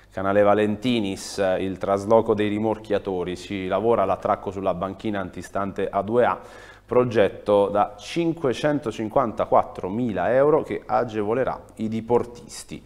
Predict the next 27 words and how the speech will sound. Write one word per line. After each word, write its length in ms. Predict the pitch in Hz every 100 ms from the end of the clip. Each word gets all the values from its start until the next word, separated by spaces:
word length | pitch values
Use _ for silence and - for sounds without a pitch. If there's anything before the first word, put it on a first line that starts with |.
| - - - - _ -
Eh, 260 | 87 80
sul, 640 | 78 - 90 85 82 80 76
sul 200 | - 85
canale, 400 | 101 87 71 80
appunto, 500 | 80 80 76 85 80
per 120 | 76
quanto 200 | 78 85
riguarda 300 | 85 87 87 -
Monfalcone 1200 | 101 107 110 104 107 101 - 98 98 101 104 104
e 180 | 98 90
i 100 | 92
piani 300 | 92 101 98
dell'autorità 640 | 92 92 92 87 92 90 92
portuale. 880 | - 107 - 135 143 156 170 - -
Gli 80 | -
incendi 400 | 104 - 110 104
in 80 | 139
Carso, 480 | 139 98 98 - 127
a 40 |
lezione 500 | 90 85 - 101 90
dai 400 | 87 90 87 82
pompieri, 760 | 85 123 113 101 78 78 82 80 - - - -
eh, 460 | - 82 80 78 78
questa 200 | 82 80
è 40 | 82
un'altra 300 | 82 80 -
iniziativa, 920 | 107 98 90 - 90 87 85 80 87